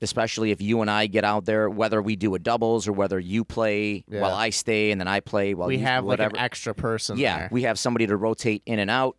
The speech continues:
Speaker 2: Yeah.
Speaker 1: And, um, the beauty part about it with being at Rob's place is it's, you know, it's gonna be, uh, we don't have to make reservations. We don't have to, "Well, we can't do this, we can't do,"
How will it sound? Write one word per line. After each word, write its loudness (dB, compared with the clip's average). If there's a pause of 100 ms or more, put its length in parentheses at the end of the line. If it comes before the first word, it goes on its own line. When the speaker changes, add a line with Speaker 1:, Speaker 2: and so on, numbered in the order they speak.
(100)
Speaker 2:
Yeah. -4 (180)
Speaker 1:
And, 2
um, 2
the -4
beauty 2 (200)
part 0
about 2
it 0
with -2
being 2
at 0
Rob's 0
place 0 (100)
is 0
it's, -2 (200)
you 2
know, 4
it's 0
gonna 2
be, 2 (640)
uh, 2 (180)
we -2
don't -2
have 0
to 0
make -2
reservations. -2
We -2
don't 2
have 2
to, 4
"Well, 2
we -4
can't -4
do -4
this, 0
we -8
can't -8
do," -8